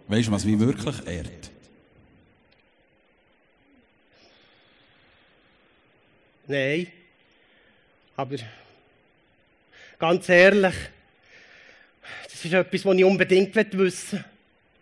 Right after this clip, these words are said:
Speaker 2: Ich meine, ich will dir ja nachher folgen, weißt, so, so aufrichtig, so ehrlich,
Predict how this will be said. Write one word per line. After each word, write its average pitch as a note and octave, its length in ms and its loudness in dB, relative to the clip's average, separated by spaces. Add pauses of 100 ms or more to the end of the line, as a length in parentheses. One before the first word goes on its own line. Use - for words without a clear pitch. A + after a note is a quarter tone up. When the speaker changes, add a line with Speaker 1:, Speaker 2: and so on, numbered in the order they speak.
(2500)
Speaker 2:
Ich F3 100 -2
meine, E3+ 360 4 (1400)
ich G#3+ 80 -4
will C4 140 6
dir C4 160 0
ja C4 140 6
nachher B3+ 300 0
folgen, G#3+ 500 0
weißt, G#3 200 -2
so, F#3+ 160 -2 (540)
so A3+ 240 0
aufrichtig, - 720 -2 (720)
so - 220 -12
ehrlich, A3 540 -2